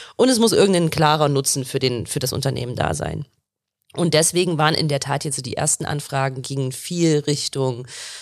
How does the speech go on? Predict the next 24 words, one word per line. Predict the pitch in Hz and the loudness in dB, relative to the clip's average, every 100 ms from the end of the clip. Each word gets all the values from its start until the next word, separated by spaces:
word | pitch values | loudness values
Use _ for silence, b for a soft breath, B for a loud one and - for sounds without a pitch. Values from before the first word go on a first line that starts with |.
| B | B
ähm, | 143 143 135 135 135 131 | 2 4 4 2 0 -4
wir | - 143 139 | 0 0 2
haben | 151 - | 0 0
irgendwie | 143 135 123 | -2 -2 -8
einen | 120 | -10
Konflikt | - 135 - 180 190 - - | -10 -8 -2 0 -2 -8 -6
in | 151 | -4
unserem | 113 147 147 135 - | -4 -4 -4 -6 -6
Unternehmen, | 139 147 143 170 196 196 185 | -6 -4 0 2 2 0 0
ähm, | 156 147 143 | 2 4 4
wir | 143 139 | 2 0
haben | 143 | -2
einen | - | -4
Konflikt | - 147 - 147 - | -4 -6 -2 -4 -2
in | 147 | -4
unserem | 170 - 135 | -2 -2 -2
Team, | - 180 175 165 - B B | -2 0 2 0 -4 B B
wie | - 156 | -10 -8
können | - 151 151 | 0 0 2
wir | 139 | 0
denn | 131 | -2
das | 123 127 - | -2 -4 0
lösen? | 131 135 - 143 156 | 2 2 0 -8 -6
So, | 143 | -4